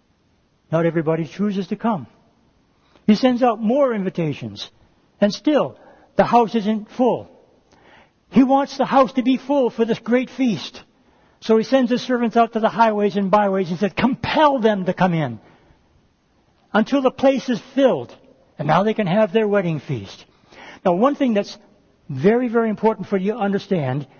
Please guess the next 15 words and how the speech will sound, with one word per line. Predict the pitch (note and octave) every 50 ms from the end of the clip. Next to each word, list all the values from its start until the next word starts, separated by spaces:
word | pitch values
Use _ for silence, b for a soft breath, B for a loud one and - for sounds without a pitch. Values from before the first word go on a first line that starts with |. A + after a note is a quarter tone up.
| b b b
is | F#3+ F#3+ D3+
that | F3 F#3 G3 - -
it | G#3 G3+
was | F#3+ F3 F3+ E3
commonplace | - - - A#3 C4+ C4+ A#3+ A#3 G3+ F3 F#3 F#3+ F#3
for | - - F3+
a | E3+ D#3+
wealthy | D#3 G3 B3 C4 - A3 G#3
person | - E3 D#3+ D#3+ - - E3+ E3+ E3 B B B B B
to | B F#3
provide | - G3 E3+ D3+ E3 G#3 A3+ B3 B3+ B3 A3+
a | G3 G3+ G3+
wedding | F3+ F3 G#3+ B3 C4+ C4+ B3+
garment | G#3+ G3+ F#3 F3 F3+ F#3+ G3
for | - - G3 G3